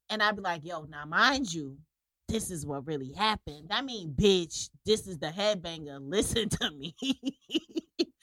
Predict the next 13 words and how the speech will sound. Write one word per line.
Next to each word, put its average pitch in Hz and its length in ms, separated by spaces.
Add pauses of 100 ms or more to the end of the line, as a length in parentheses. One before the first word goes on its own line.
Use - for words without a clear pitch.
(260)
So 254 580 (300)
that 285 220
was 440 140
just 311 260
funny 269 300
to 330 100
me 247 180
'cause 220 180
I, 202 300
I 190 220
thought, 185 200
like, 165 220
yo, 135 380